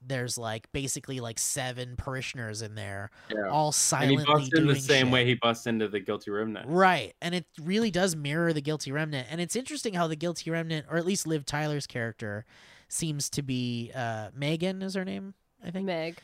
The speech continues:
Speaker 1: Meg, uh, se-, seems to be affecting her the way that the Guilty Remnant affected him.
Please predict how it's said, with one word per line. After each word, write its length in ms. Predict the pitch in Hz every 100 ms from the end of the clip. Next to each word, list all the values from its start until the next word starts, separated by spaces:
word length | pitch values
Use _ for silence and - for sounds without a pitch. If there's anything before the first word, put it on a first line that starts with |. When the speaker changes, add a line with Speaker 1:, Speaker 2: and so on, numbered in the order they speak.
| _
Speaker 1:
Meg, 380 | 156 151 165 165
uh, 160 | 165 156
se-, 320 | - - -
seems 400 | 151 - 190 185
to 140 | - 170
be 400 | 156 151 147 147
affecting 600 | 139 - 156 - 165 139
her 320 | 120 147 139
the 100 | 135
way 220 | 127 135
that 160 | 135 123
the 60 | 127
Guilty 360 | 135 139 127
Remnant 400 | 123 131 135 131
affected 440 | 120 - 143 131 117
him. 480 | 131 135 113 104